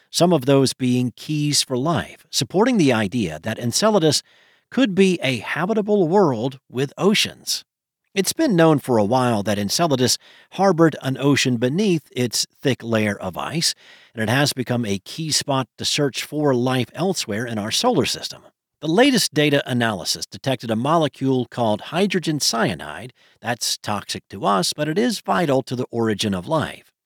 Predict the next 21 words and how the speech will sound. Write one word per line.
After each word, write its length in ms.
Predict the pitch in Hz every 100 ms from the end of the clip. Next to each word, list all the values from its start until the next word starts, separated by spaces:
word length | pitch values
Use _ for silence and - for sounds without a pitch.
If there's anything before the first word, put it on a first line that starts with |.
| _
In 80 | -
addition, 420 | 92 175 175 170 160 - _ _
evidence 440 | - 131 131 123 -
was 220 | 123 120
discovered 580 | - - 147 131 135 123 -
to 100 | -
support 440 | 117 123 - 123 -
Enceladus's 840 | 117 - 127 120 120 107 113 101 -
ocean 340 | 143 131 131
has 300 | 113 123 120 -
organic 480 | 110 101 92 92 -
compounds 720 | 208 220 - 156 160 - - - - - -
that 180 | 113
may 380 | 131 135 175 240
provide 600 | - 214 139 151 143 143 -
a 100 | 120
source 380 | - 123 120
of 160 | - 113
energy 340 | 123 110 110 104
to 160 | -
lead 380 | 110 110 117 110